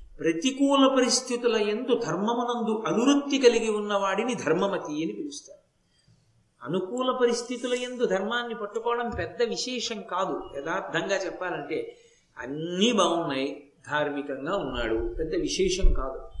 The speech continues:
ప్రతికూల పరిస్థితి వచ్చింది, కష్టం వస్తోంది, ధర్మాన్ని పట్టుకోవడం వల్లే కష్టం వస్తోంది. ధర్మాన్ని పట్టుకోవడం వల్లే కష్టం వచ్చినా ఆ ధర్మం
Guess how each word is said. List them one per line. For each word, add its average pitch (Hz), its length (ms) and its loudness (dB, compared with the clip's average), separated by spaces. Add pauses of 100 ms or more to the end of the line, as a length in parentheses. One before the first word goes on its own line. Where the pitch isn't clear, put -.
(400)
ప్రతికూల 262 560 4
పరిస్థితి 233 420 4
వచ్చింది, 196 560 0 (360)
కష్టం 233 380 2
వస్తోంది, - 720 -2
ధర్మాన్ని 226 460 -2
పట్టుకోవడం 214 720 -2
వల్లే 220 320 6
కష్టం 220 360 -2
వస్తోంది. 156 480 0 (640)
ధర్మాన్ని 202 680 2
పట్టుకోవడం 208 840 0
వల్లే 214 420 10
కష్టం 220 340 4
వచ్చినా 160 640 2 (640)
ఆ 175 340 2
ధర్మం 190 340 4